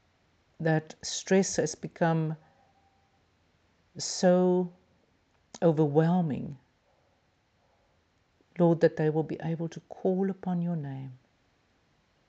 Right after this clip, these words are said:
and be assured that you are listening.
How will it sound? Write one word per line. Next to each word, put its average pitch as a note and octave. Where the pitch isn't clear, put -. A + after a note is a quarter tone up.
and E3
be E3+
assured E3
that D3+
you D#3
are D3
listening. D3